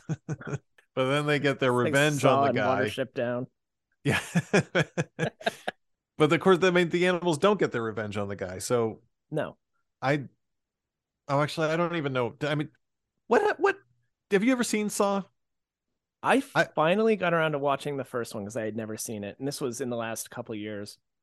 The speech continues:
Speaker 1: Okay. I've never seen it. I don't know if the people he's torturing win.
Speaker 2: Cary Elwes actually is, is one of the stars, which I
Speaker 1: Is
Speaker 2: did
Speaker 1: he,
Speaker 2: not have
Speaker 1: is Cary,
Speaker 2: any idea of.
Speaker 1: is he Saw?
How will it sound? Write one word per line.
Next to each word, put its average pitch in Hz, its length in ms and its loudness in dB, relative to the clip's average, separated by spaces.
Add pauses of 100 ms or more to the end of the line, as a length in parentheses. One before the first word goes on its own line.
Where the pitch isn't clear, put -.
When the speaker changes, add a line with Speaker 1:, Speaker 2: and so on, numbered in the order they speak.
(180)
Speaker 1:
Okay. 110 180 -2 (640)
I've 147 180 2
never 147 300 4
seen 98 340 -4
it. - 160 -18
I 123 140 4
don't 131 160 2
know 127 180 4
if - 180 -2
the 101 240 -4 (540)
people 123 300 -2
he's 101 180 -4
torturing 98 560 -2
win. 104 440 -6 (600)
Speaker 2:
Cary 214 400 0
Elwes 139 500 0 (880)
actually 120 400 -10
is, 117 280 -10
is 131 240 -8
one 135 120 -8
of 127 100 -10
the 131 60 -10
stars, 123 520 -8 (100)
which 135 180 -8
I 135 40 -2
Speaker 1:
Is 131 100 0
Speaker 2:
did 165 100 4
Speaker 1:
he, 147 60 4
Speaker 2:
not 131 260 -6 (440)
have 147 160 -2
Speaker 1:
is 127 80 -4
Cary, 160 240 6
Speaker 2:
any 143 60 0
idea 131 220 -10
of. 120 60 -14 (500)
Speaker 1:
is 127 140 0
he 170 100 4
Saw? 175 500 4